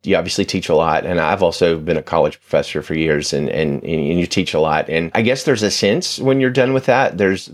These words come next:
there's a sense that you are drained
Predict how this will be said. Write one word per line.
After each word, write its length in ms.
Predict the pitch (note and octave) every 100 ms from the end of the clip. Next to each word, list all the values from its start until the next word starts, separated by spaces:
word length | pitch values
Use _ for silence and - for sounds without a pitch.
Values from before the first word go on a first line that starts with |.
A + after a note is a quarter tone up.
| -
there's 300 | - F2+ F2
a 40 |
sense 360 | E2+ - G#2 -
that 200 | G2+ F2+
you 420 | E2+ F2 F2 E2
are 420 | - D2+ D2+ D2+ D2
drained 720 | F2+ F#2 F2+ G2 A#2+ B2+ C3+